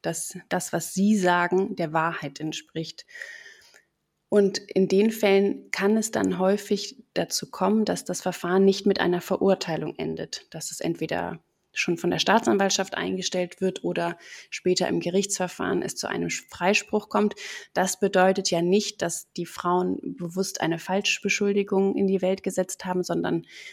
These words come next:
dass man es am Ende einfach nicht beweisen konnte. Und, äh, das auch einfach ein Zeichen ist, dass es nicht unbedingt, ja,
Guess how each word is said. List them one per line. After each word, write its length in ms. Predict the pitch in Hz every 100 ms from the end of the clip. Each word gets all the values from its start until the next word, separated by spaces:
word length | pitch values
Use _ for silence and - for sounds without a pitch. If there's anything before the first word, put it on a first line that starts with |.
| -
dass 220 | 175 -
man 120 | 185
es 80 | 185
am 100 | 175
Ende 320 | - 185 190
einfach 280 | - 180 190
nicht 220 | 190 185
beweisen 540 | - 175 170 180 165 151
konnte. 600 | - 165 170 180 220 226 - - _ _ _ _
Und, 460 | - 185 175 175 -
äh, 400 | 180 180 175 185 - - _ _ _
das 220 | 180 175 -
auch 220 | 185 -
einfach 480 | - 170 - - 185
ein 360 | 170 175 180 - - _
Zeichen 440 | - 170 190 - -
ist, 300 | 185 - - - -
dass 200 | 175 170
es 140 | 170 -
nicht 200 | 185 -
unbedingt, 560 | 185 175 180 90 - - _ _ _ _
ja, 280 | 170 160